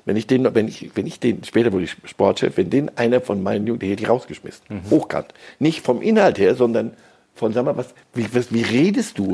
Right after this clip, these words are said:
Speaker 2: Ja.
Speaker 1: Bist du eigentlich, hast du den Verstand verloren? Wer
Speaker 2: Ein
Speaker 1: soll das
Speaker 2: bisschen
Speaker 1: verstehen?
Speaker 2: hochgestochen.
Speaker 1: Ja.
Speaker 2: Ja.
Speaker 1: So, jetzt, ach komm, ich bin ja nicht mehr in Amt und Würden.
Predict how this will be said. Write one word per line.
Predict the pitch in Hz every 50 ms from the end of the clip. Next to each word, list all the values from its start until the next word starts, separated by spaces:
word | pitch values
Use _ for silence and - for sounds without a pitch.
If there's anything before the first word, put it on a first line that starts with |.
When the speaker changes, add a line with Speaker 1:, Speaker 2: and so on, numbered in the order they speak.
| - -
Speaker 2:
Ja. | - -
Speaker 1:
Bist | - 131 160
du | -
eigentlich, | 131 - - 196 185 120 170 - 123 98 - -
hast | 113 123 -
du | 139
den | 123
Verstand | - 123 123 - - 117 143 151
verloren? | - 151 156 120
Wer | 131 123
Speaker 2:
Ein | 120
Speaker 1:
soll | 143 156
das | 202 -
Speaker 2:
bisschen | - 226 -
Speaker 1:
verstehen? | - 190 - 143 143
Speaker 2:
hochgestochen. | 107 - 127 117 - 107 98 - - - - - -
Speaker 1:
Ja. | 107 101 123 - 104 82 - - - _ - - - -
Speaker 2:
Ja. | 113 98 - - - - - _ _ - - - - - - - - - - _ _ -
Speaker 1:
So, | 117 127 113 110
jetzt, | 110 131 147 165 - - - - - -
ach | - 143 - -
komm, | - 123 110 104
ich | - - -
bin | - 117
ja | 113 110
nicht | 107 101 101
mehr | 104 104 95
in | 85 82
Amt | - - 110 107 101 104
und | 104 87
Würden. | 98 110 120 117 110 113 104